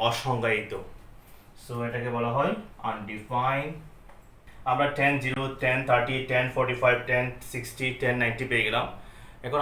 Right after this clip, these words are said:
আমরা কিভাবে কটের ভ্যালুগুলো পাবো এটা আমি দেখিয়ে দিচ্ছি। যেহেতু cot is the opposite of tan, so cot thirty means, দেখো cot thirty degree means opposite of tan thirty।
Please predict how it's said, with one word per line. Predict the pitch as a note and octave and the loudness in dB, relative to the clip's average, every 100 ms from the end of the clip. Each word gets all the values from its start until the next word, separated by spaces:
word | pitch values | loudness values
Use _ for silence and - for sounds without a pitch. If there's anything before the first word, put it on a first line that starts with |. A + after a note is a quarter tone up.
| C3+ | 6
আমরা | D3 D3 D3 - | 6 4 2 -2
কিভাবে | E3 E3+ E3+ C#3+ | 2 4 4 2
কটের | C#3 D3+ | 0 2
ভ্যালুগুলো | D3 D3 C#3+ C3+ | 2 2 4 4
পাবো | A#2+ G3+ - - - - - | 4 2 -4 -10 -18 -18 -12
এটা | A#2+ A#2 | -4 -4
আমি | A#2 A#2 - - - A#2+ | -4 -8 -12 -18 -10 -6
দেখিয়ে | A#2 B2+ | -2 -2
দিচ্ছি। | B2+ - F3+ G#3 - - - - A#2+ | -2 -4 -6 -6 -10 -18 -18 -12 -2
যেহেতু | C#3+ D#3 F#3 E3 | 0 0 -2 6
cot | C#3+ D3 D#3+ | 10 10 8
is | D#3+ | 8
the | C#3+ | 8
opposite | B2+ C3 D3 D3+ | 8 2 6 8
of | D#3 - - - - - - | 8 4 -12 -18 -20 -16 0
tan, | C#3+ A#2 - F2 - - - - - | 2 2 0 -8 -14 -18 -18 -16 -10
so | C3+ C3+ D3+ - | -4 -2 -2 0
cot | C#3+ D3 F3+ F3 - | 4 6 6 2 4
thirty | B2+ - D3 B2 | 4 6 2 0
means, | A#2+ A2+ C3 D3+ - - - - - - - - | 0 0 -2 -6 -10 -16 -20 -20 -20 -20 -20 -18
দেখো | B2 A2 - - - - - | -12 -10 -10 -12 -20 -20 -6
cot | C#3 D#3 - | 2 2 4
thirty | D3 C3+ C#3 | 4 4 2
degree | C#3 C3+ C3 | 0 0 0
means | E3+ F3 B2 | 0 0 0
opposite | A#2+ B2 C3 D3+ | 0 0 4 4
of | - | 6
tan | D3 D3 | 2 4
thirty। | B2 A2+ F#2 | 2 2 -2